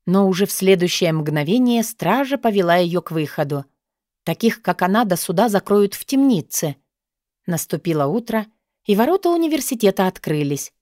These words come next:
Студенты начали расходиться по домам. На их лицах улыбки,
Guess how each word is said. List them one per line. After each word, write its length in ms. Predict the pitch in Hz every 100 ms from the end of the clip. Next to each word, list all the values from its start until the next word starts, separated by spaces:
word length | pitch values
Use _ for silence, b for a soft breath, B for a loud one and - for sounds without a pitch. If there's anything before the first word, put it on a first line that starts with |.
| _ _
Студенты 540 | - - 226 392 359 170
начали 380 | 165 160 160
расходиться 640 | 151 151 - 170 247 - 190
по 120 | 190
домам. 460 | 165 156 147 143 147 _ _ _ _
На 120 | 180 160
их 120 | -
лицах 480 | 160 196 - 170 -
улыбки, 600 | 160 147 156 - 165